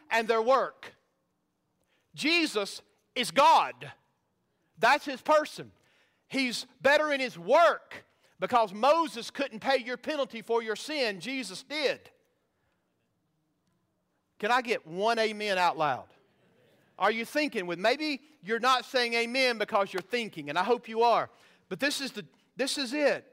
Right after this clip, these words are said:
Despite his central role of Moses, despite his faithfulness and his obedience, Jesus is worthy of more glory.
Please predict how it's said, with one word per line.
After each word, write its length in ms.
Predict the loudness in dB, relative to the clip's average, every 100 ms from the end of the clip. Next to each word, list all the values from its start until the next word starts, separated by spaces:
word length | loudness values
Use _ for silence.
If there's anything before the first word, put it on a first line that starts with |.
| _ _ _ _ _ _
Despite 440 | -10 -2 4 4 2
his 120 | -4
central 420 | -6 -6 -4 -2
role 480 | 0 0 -2 -6 -14 _ _ _
of 120 | -8
Moses, 680 | -2 0 0 -8 -20 -20 _ _ _ _ -18
despite 420 | -10 0 2 2
his 120 | -2
faithfulness 680 | -2 0 -2 -6 -16 -16 -20 _ _ _
and 140 | -6 -2
his 100 | 0
obedience, 640 | 0 0 -2 -6 -10 -20 -20 _ _ -14
Jesus 600 | -6 -2 0 -2 -8 -10
is 140 | -10
worthy 460 | 0 2 2 2 -4
of 80 | -4
more 180 | -4
glory. 460 | 0 2 4 2 -4